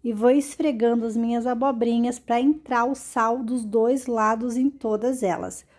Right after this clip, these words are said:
como vocês estão vendo aí no vídeo. Aproveita pra me contar aqui nos comentários de qual cidade que você tá me assistindo e qual que é a receita que você quer que eu faça aqui no canal.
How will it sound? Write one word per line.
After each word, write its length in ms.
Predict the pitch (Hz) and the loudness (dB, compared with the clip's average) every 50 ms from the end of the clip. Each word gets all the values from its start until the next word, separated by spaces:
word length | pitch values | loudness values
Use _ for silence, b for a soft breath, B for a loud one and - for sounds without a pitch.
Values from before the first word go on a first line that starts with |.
| b b | b b
como 240 | - 262 247 262 254 | -4 0 0 2 2
vocês 320 | 262 262 254 254 247 233 | 0 0 0 0 -2 -2
estão 300 | 247 247 - - 262 247 | -4 -4 -2 -2 -2 0
vendo 260 | 233 247 240 240 247 262 | 0 2 2 2 2 2
aí 200 | 254 240 240 240 | 2 2 2 2
no 140 | 262 285 | 2 2
vídeo. 420 | 277 208 196 165 156 - - - _ _ b b b b _ _ _ _ _ _ _ _ _ _ _ _ _ - | 0 -2 -4 -6 -6 -8 -14 -20 _ _ b b b b _ _ _ _ _ _ _ _ _ _ _ _ _ 0
Aproveita 720 | 262 277 285 - - 349 320 285 262 269 262 262 262 262 | 0 0 0 0 0 0 2 2 4 2 2 2 0 0
pra 140 | 262 262 254 | 0 2 2
me 120 | 247 247 | 0 0
contar 420 | 240 - - 247 240 240 - 233 233 | -2 -2 -4 -4 -2 -2 -4 -4 -4
aqui 200 | 233 - - 294 | -4 0 2 4
nos 160 | 330 339 - | 4 4 2
comentários 680 | - - 277 254 247 240 247 233 233 233 220 226 220 | 0 2 2 4 2 2 0 0 0 0 0 -2 -6
de 120 | 208 240 | -6 -8
qual 280 | 226 - - 247 269 311 | -6 -4 -2 -2 -2 -2
cidade 380 | 302 - - - 262 240 220 220 | -4 -4 -4 -4 -2 -2 -4 -4
que 120 | - 233 | -8 -8
você 220 | 214 233 - - | -8 -6 -6 -4
tá 140 | - - 220 | -2 -2 0
me 80 | 214 220 | 0 -2
assistindo 680 | 226 - - 294 285 - - 269 254 247 240 254 254 B B B B B - | -4 -4 -4 -4 -4 -2 0 2 2 2 2 0 -2 B B B B B -10
e 80 | 269 - | -10 -8
qual 320 | - - 269 262 269 285 | 0 2 4 4 4 4
que 100 | 277 311 | 2 2
é 40 | 302 | 2
a 60 | 302 | 2
receita 380 | 294 277 277 262 254 247 269 262 | 2 2 2 0 0 0 0 -2
que 100 | - 247 | -2 -4
você 220 | 240 254 254 - | -4 -4 -6 -4
quer 140 | - 247 240 | -4 -6 -4
que 100 | 226 - | -2 -4
eu 40 | 269 | -4
faça 400 | - - 247 226 233 226 - - | -4 -2 -2 -2 -2 -2 -4 -6
aqui 240 | 277 269 - - 240 | -6 -6 -6 -4 -4
no 160 | 214 226 226 | -2 -2 -2
canal. 480 | - - 277 269 240 208 202 208 - | -2 0 0 2 2 0 -2 -4 -6